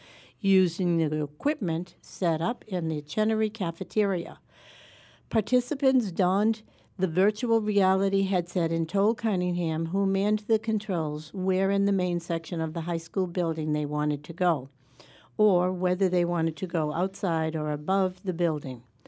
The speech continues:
Onlookers could also view what was being seen through the goggles on a video screen nearby. The virtual reality walkthrough is a fantastic tool. "It was really helpful to put on the goggles and look around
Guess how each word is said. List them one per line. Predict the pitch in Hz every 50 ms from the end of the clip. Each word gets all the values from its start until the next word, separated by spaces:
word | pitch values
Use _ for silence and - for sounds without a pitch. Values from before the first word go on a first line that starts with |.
| _ _ - - - - - - - _ -
Onlookers | 226 220 220 226 226 220 208 214 208 - 202 190 196
could | - - 202 175
also | 180 180 185 196 190 - 220 214
view | 190 185 196 190 185 185
what | 180 170 165 -
was | 170 165 160
being | - - 180 170 165 165
seen | 160 - - 190 185 185 185 175
through | - - 180 175 165
the | 165 175
goggles | 165 185 180 170 165 160 147 165 156 165 165 - - _ _ _ - - _ -
on | - 196 180 175
a | 170 165
video | 160 190 196 196 190 185 180 165
screen | 156 156 - - - 202 190 170 151 147 151
nearby. | 156 170 180 165 156 170 170 160 143 135 127 139 - _ _ _ _ _ _ _ _ _ _ - - - _ _ -
The | - 202
virtual | 175 202 208 226 233 - - - 247 247 262 262 247
reality | 233 240 226 214 202 196 202 196 190 190 196
walkthrough | 185 185 180 185 196 208 208 - - 190 180 170 170 165
is | 160 156
a | 170 160
fantastic | 156 - 185 175 165 160 151 151 - 214 202 208 208 - - - - _
tool. | - - 220 208 190 170 156 - - _ _ _ _ _ _ -
"It | 160 165 - -
was | 180 180 170 165
really | 196 220 240 262 277 262
helpful | 233 220 208 202 196 - - 208
to | 196 - 214 196
put | - - 220 202
on | 202 202 196 190
the | 185 185
goggles | 170 185 170 170 170 160 - 175 165 165 156 -
and | 165 147 147 147
look | 196 214 -
around | 220 202 185 170 165 165 165 165